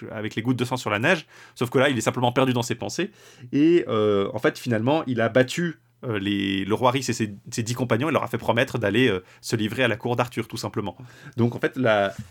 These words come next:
la bataille, euh, du, contre le grand méchant, elle est, euh, terminée avant même, euh, d'avoir commencé. Et il révèle que, du coup, c'est le chevalier aux deux épées,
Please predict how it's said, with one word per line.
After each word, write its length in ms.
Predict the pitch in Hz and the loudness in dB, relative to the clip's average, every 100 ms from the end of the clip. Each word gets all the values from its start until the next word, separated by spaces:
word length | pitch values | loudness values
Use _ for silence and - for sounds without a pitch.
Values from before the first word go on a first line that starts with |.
| - | -14
la 240 | - 104 104 | -6 -2 0
bataille, 580 | 147 139 151 147 131 104 | 0 2 4 2 4 4
euh, 400 | 98 98 95 95 | 4 4 2 -2
du, 340 | 98 107 113 | -8 -12 -10
contre 220 | 127 120 | -4 0
le 20 | |
grand 140 | 107 117 | 2 2
méchant, 340 | 101 156 165 | 0 0 0
elle 180 | 101 98 | 0 2
est, 160 | 120 104 | 2 2
euh, 140 | 92 - _ _ _ _ _ _ _ | -2 -8 _ _ _ _ _ _ _
terminée 500 | - - 143 151 165 | -2 0 2 4 4
avant 240 | 135 113 113 | 4 2 2
même, 340 | 135 151 123 | 2 2 2
euh, 220 | 104 104 | 4 4
d'avoir 260 | 101 110 117 | 4 2 2
commencé. 440 | 110 110 123 104 - _ _ | -2 -2 -6 -10 -12 _ _
Et 120 | - 117 | 2 2
il 80 | 117 | 4
révèle 360 | 123 127 151 | 4 4 2
que, 100 | 131 | 2
du 160 | 123 110 | 2 0
coup, 100 | 135 | -4
c'est 140 | 123 | -2
le 100 | 107 | -2
chevalier 460 | - 131 127 123 139 | 0 2 2 2 2
aux 80 | 123 | 2
deux 220 | 123 113 | 2 0
épées, 340 | 113 120 - | 0 0 0